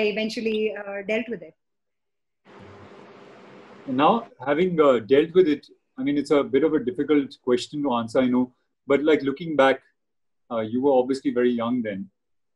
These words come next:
Speaker 2: uh, but, uh, looking back, what were the signs that you, you as, you know, y'all as a family should have picked up, uh,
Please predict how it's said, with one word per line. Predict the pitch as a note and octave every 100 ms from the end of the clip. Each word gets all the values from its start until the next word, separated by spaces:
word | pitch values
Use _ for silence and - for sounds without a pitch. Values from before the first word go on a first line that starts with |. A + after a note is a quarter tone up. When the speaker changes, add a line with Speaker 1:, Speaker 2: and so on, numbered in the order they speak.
| -
Speaker 2:
uh, | A2+ A2+
but, | G#2+ C3 -
uh, | C#3+ B2+ C3+ _ _ _ _ _
looking | A#2+ B2+ C3+ F#3
back, | D#3 D#3
what | C3+ C3+ C#3+
were | G3
the | F#3 F#3
signs | - C3 C#3+ D#3+ C3
that | C#3+ C3+
you, | C#3+ D3+ - _ _ _ _ A#2
you | B2+ D#3 F3+ C#3
as, | C#3+ _ -
you | B2+
know, | C3+ C3+ -
y'all | C3 C3+
as | C3+
a | C3+
family | C#3 B2 C#3 D3
should | D3 C3+
have | C3+
picked | C#3+ - -
up, | B2+ - _ _ _ _ _ _ _
uh, | B2 A2 G#2